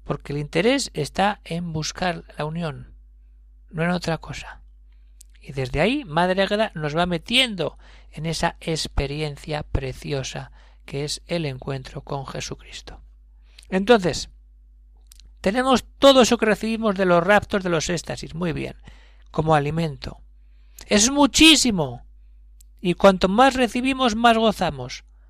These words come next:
Sin olvidar la cruz. Para terminar diciendo, hay muchas cosas, pero lo importante es el gozo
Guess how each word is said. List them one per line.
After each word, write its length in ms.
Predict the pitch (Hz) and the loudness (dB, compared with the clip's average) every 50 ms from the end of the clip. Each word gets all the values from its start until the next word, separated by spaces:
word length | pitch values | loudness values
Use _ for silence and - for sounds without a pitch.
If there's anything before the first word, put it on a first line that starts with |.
| - - - - - - - | -20 -20 -20 -20 -20 -20 -16
Sin 300 | - - - 175 170 170 | -12 -10 -6 -4 -2 0
olvidar 380 | 165 151 160 165 208 247 254 | 0 0 2 4 4 4 6
la 160 | 247 240 226 - | 6 4 2 2
cruz. 340 | - 175 147 131 - - - - - - - - - - - - - - - - - - - - - - - - - - - - | 0 -4 -6 -6 -8 -12 -20 -20 -20 -20 -20 -20 -20 -20 -20 -20 -20 -20 -20 -20 -20 -20 -20 -20 -20 -20 -20 -20 -20 -20 -8 0
Para 160 | - 180 175 170 | 2 4 4 4
terminar 280 | 170 175 175 208 214 | 2 0 0 2 2
diciendo, 300 | 190 185 185 165 - - - - - - - - - - - - - | 0 0 0 -4 -4 -6 -10 -20 -20 -20 -20 -20 -20 -20 -20 -8 2
hay 180 | - 247 285 294 | 6 6 6 6
muchas 380 | 294 285 269 214 262 240 214 - | 6 2 2 4 4 4 4 4
cosas, 380 | - 196 170 - - 156 143 | 2 0 0 0 0 -2 -4
pero 220 | - - - 170 160 | -4 -2 0 2 2
lo 80 | 160 | 2
importante 880 | 165 160 151 156 160 156 - - 208 226 214 208 196 214 214 220 - - - _ _ _ - - - - - - - - - _ _ _ _ - | 0 -2 0 0 -2 0 2 4 4 4 4 0 -2 -2 -2 -4 -4 -12 -20 _ _ _ -20 -20 -20 -20 -20 -20 -20 -20 -20 _ _ _ _ -2
es 420 | - 196 220 233 208 - - - - - - - - - | 2 4 4 4 2 0 -4 -6 -10 -18 -20 -20 -16 -10
el 200 | - 156 151 147 | -8 -4 -4 -2
gozo 600 | 143 160 196 220 214 208 - 233 233 247 233 - | 0 4 6 6 6 6 4 0 -2 -2 -2 -8